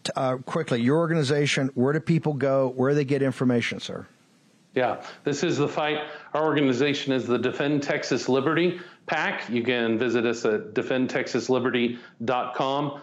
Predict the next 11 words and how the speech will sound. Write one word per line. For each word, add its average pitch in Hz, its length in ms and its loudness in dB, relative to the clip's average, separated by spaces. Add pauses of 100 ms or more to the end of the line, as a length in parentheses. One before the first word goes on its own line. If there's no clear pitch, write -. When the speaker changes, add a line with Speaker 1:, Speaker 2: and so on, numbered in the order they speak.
(220)
Speaker 2:
You 110 80 -2
can 110 160 0
follow 127 300 0
me 127 380 2
at 131 260 -2
Rep 127 480 -2
Stickland - 840 0
on 117 560 0
X 160 340 -2
or 117 160 4
Twitter. 180 480 -2